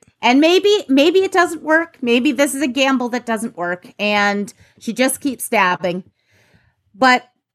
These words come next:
I, I want us to be in a better place, and I'm willing to invest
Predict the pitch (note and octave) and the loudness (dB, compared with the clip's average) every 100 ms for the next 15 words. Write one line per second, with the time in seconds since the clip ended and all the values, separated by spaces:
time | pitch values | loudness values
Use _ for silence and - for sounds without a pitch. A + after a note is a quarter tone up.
0 | _ _ _ - B3+ D4 E4+ F4+ D#4+ - | _ _ _ -4 0 2 0 -2 -4 -10
1 | _ _ _ _ - C4 E4 B3 A#3 B3+ | _ _ _ _ 0 2 2 -2 0 0
2 | A#3+ - - G#3 - - F3 G3+ G3+ G3+ | 0 -6 -2 -2 -2 -12 -12 -10 -8 -6
3 | F#3+ G3 F#3+ F#3 F3 D#3 D#3 - F#3+ G#3 | -2 -2 -4 -6 -8 -8 -10 -10 -2 0
4 | A#3+ B3 B3+ B3 B3 A3+ G3 E3+ F#3 - | 0 -4 -4 -4 -6 -6 -6 -2 -4 -4
5 | - | -14